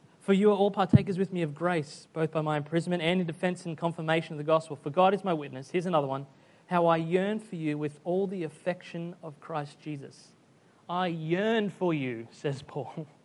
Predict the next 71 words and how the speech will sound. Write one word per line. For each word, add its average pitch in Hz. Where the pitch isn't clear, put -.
<laughs> -
about 135
the 120
Philippians. 113
"I 175
hold 202
you 185
in 185
my 175
heart." 170
Flip 202
over 185
to 170
the 160
next 160
slide 165
and 165
have 160
a -
look 160
right 165
down 156
the 143
bottom 143
in 139
verse 143
twenty-five 143
there. 135
Paul's 170
just -
talked 175
about, 156
is, 160
uh, 170
uh, 160
if 175
I 175
die, 185
I 185
get 170
to 160
be 160
with 143
Jesus, 165
but 143
if 143
I 151
live, 190
I 160
get 156
to 170
help 156
you 185
guys. 143
So 147
I 151
guess 196
it's 175
helping 175
you 180
guys 165
for -
now, 156
but 131
I 120
can't 135
wait 131
to 139
be 135
with 120
Jesus. 127